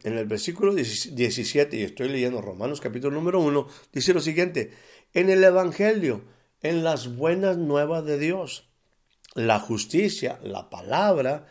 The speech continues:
la revelación de la palabra, el porqué de la acción de Dios, se revela para nosotros, número uno, por fe, pero también para fe".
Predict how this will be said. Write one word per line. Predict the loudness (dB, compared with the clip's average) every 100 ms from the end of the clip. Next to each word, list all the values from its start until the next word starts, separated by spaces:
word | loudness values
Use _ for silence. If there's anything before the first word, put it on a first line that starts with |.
| _ _ _ _
la | -2 0
revelación | 0 0 -2 -4 -2 -2 0
de | 0
la | -2 0
palabra, | 0 2 0 0 -6 -12 -2
el | 0 0 -2
porqué | -2 0 0 0 2
de | 4
la | 2
acción | 0 -2 2
de | 6
Dios, | 8 8 6 0 -14 _ _ _ _ _ _ _ _
se | -4 -2
revela | 2 2 4 4 2 -6 _ _ _
para | -2 0
nosotros, | 0 0 0 0 -2 -10 _ _
número | 0 4 4 4
uno, | 2 0
por | 0 2
fe, | 4 4 2 -14 _ _
pero | 0 2
también | 2 2 4 4 4 -2 _ _ -6
para | -2 -2 -2
fe". | -2 -2 -2 -6